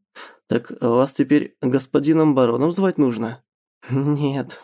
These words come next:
лучше магом», улыбнулся я. «Может, ошибка какая-то вышла? Больно быстро они моих родителей нашли. Как будто картину с меня нарисовали и им показали. Так уверены в результате».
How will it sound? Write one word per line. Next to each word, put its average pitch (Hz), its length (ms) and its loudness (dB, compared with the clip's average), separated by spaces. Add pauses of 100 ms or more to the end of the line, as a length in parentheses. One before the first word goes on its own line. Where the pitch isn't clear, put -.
лучше 143 400 0
магом», 135 520 0 (240)
улыбнулся 135 540 0
я. 131 380 0 (380)
«Может, 143 680 -2
ошибка 151 500 -2
какая-то 175 400 -2
вышла? 127 540 -4 (120)
Больно 143 400 -2
быстро 185 340 -4
они 135 120 2
моих 139 220 0
родителей 180 360 0
нашли. 127 440 -2 (480)
Как 196 180 -2
будто 220 280 -2
картину 214 500 -2
с - 80 -6
меня 131 180 2
нарисовали 147 640 0
и 175 220 0
им 214 120 -2
показали. 156 600 -4 (400)
Так 139 240 -2
уверены 151 400 2
в 135 40 -2
результате». 143 720 -2